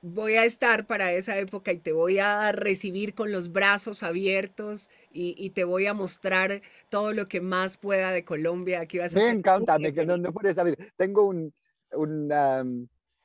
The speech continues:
Speaker 2: eh, en francés de-, decimos un, un sonríe que me corta la, la cara.
Speaker 1: <laughs> Ok.
Speaker 2: <laughs>
Speaker 1: Una sonrisa que me corta la cara. Está buenísima esa frase. La voy a anotar yo también para mí.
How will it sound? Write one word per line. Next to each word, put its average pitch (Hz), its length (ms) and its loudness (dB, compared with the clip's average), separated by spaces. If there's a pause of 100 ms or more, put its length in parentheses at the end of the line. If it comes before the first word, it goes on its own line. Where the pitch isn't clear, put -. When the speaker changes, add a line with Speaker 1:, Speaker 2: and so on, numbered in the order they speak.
(220)
Speaker 2:
eh, 135 320 6
en 151 160 2
francés 180 400 0
de-, 147 180 -2
decimos 147 500 -2
un, 139 280 -2
un 143 200 -4
sonríe 190 920 6
que 170 100 2
me 143 140 4
corta 180 440 2
la, 151 280 6
la 143 120 2
cara. 117 440 0 (100)
Speaker 1:
<laughs> 269 400 0 (260)
Ok. 247 280 -4 (640)
Speaker 2:
<laughs> 214 960 2
Speaker 1:
Una 226 300 4
sonrisa 254 880 2
que 240 100 2
me 220 140 -2
corta 214 280 -4
la 214 140 0
cara. 202 300 2
Está 226 240 0
buenísima 226 580 2
esa 185 160 -4
frase. 180 300 -4
La 165 100 -4
voy 190 140 2
a 214 60 4
anotar 196 320 4
yo 190 180 6
también 190 320 0
para 190 220 -4
mí. 170 200 -6